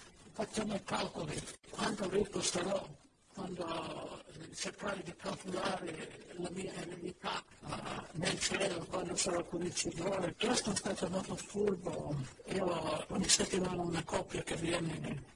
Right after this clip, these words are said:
da noi per, per consulenza. E ho inventato un piano, no? Che io diventerò adesso l'uomo più ricco di Torino.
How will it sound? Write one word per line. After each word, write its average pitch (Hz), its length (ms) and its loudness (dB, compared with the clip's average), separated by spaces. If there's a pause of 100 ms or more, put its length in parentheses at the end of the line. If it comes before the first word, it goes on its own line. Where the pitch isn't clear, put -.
da 165 240 0
noi 175 300 4
per, 156 680 -2 (180)
per - 200 -4
consulenza. 170 920 -4 (1120)
E 208 200 4
ho 262 100 2
inventato 190 640 0
un 170 120 -2
piano, 156 420 -2
no? 202 340 0 (580)
Che 190 120 -2
io 262 260 2
diventerò 196 680 2
adesso 196 840 0
l'uomo 196 500 0
più 254 260 -2
ricco 208 640 -2
di 170 160 0
Torino. 147 500 -4